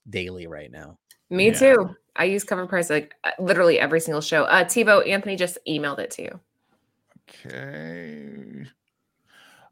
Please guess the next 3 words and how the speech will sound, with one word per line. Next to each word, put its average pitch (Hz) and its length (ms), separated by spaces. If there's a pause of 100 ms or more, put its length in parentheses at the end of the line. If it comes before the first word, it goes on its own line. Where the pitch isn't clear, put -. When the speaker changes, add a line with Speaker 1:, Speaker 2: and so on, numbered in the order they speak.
Speaker 3:
Um, 135 1400
doo-doo-doo. - 1120
Speaker 2:
Seamless. - 680